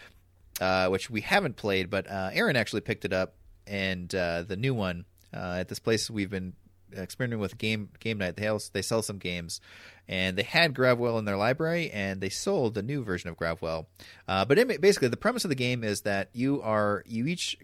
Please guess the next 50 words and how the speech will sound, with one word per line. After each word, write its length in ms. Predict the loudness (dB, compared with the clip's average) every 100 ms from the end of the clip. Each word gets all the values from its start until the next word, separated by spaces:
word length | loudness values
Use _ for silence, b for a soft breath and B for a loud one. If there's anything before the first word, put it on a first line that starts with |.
| -2
grab 320 | 4 4 4
a 20 |
spaceship 460 | 0 -2 0 -2 -2
of 100 | -6
a 40 |
certain 220 | -4 -4
color, 280 | -4 -4 -4
and 80 | -6
that's 220 | -6 -4
your 80 | -6
player 260 | -4 -4 -4
color. 380 | -2 0 0 -2 _ _ _ _ _ _ -18 -8
And 120 | -4
they're 120 | 0 0
actually, 360 | -2 -2 -2
they're, 200 | -4 -6 -4
they're 160 | -4
not, 160 | -2 -4
they're 80 | -6
pretty 220 | -4 0
well 160 | 2 2
done 200 | 0 0
for 180 | 0
a 40 | 2
little 140 | 2
basic 260 | 2 0 -2
game. 180 | -6 -2
They're 100 | -2
on 60 |
little 140 | 0 0
standees. 600 | 0 0 2 2 0 -2
You 40 | -2
could 220 | 0 0
paint 160 | 0 -2
'em 60 |
if 80 | -4
you 80 | -4
want 180 | -4 -4
to. 280 | -2 0 -2 B B B
Everyone's 320 | 2 4 2
ship 240 | 2 0 0
is 80 | -4
the 80 |
same. 300 | -4 -2 -2
They 100 | -2
just 140 | -2 0
have 100 | -2
a 60 |
different 240 | -2 -8 -6
color. 380 | -2 -2 -2